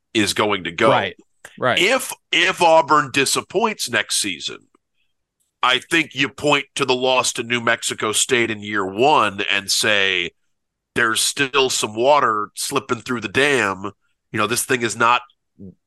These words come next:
Speaker 1: airtight quite yet." And if it starts to crumble in year two, and I don't think it will,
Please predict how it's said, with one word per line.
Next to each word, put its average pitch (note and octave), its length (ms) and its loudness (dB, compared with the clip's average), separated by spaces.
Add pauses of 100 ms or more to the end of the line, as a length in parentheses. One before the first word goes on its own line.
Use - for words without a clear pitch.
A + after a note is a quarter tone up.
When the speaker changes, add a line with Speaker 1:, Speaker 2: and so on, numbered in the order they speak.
(100)
Speaker 1:
airtight B2 560 2 (100)
quite G#2+ 360 -2
yet." B2+ 460 -2 (400)
And B2 240 0
if C#3+ 240 -4
it C#3 140 -2
starts - 460 0
to C3 140 -8
crumble A2+ 680 -2
in B2+ 180 -4
year A2+ 220 0
two, G3+ 240 -2 (220)
and F3+ 100 2
I A3+ 80 4
don't G#3 160 2
think B2+ 220 -4
it E2 140 -8
will, G#2 500 0